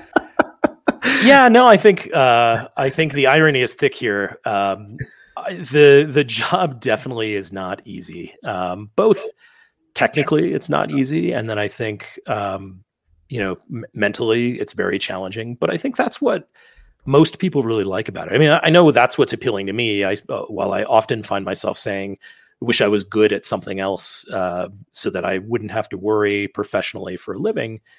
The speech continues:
but I'm good at this. And I find the, the puzzles and the challenges that we face every day are different and interesting. And the leadership skills, uh, you're, are, are used and challenged every day.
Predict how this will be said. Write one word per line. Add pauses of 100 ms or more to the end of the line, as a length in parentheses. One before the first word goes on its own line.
(680)
but
I'm
good
at
this.
And
I
find
the,
the
puzzles
and
the
challenges
that
we
face
every
day
are
different
and
interesting. (560)
And
the
leadership
skills,
uh,
you're, (180)
are, (140)
are
used
and
challenged
every
day.